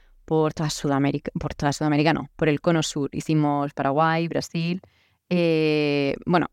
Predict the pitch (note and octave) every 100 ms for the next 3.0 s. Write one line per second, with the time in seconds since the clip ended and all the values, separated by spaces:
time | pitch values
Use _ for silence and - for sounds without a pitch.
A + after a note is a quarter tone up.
0 | _ D#3+ E3 D#3+ D3+ D3+ D3 D3 D3 E3
1 | D#3 D3+ F3+ G3 D#3+ D3 D3+ D#3 - F3
2 | G#3+ F4 - E3 F3 D#3 E3+ G3 A3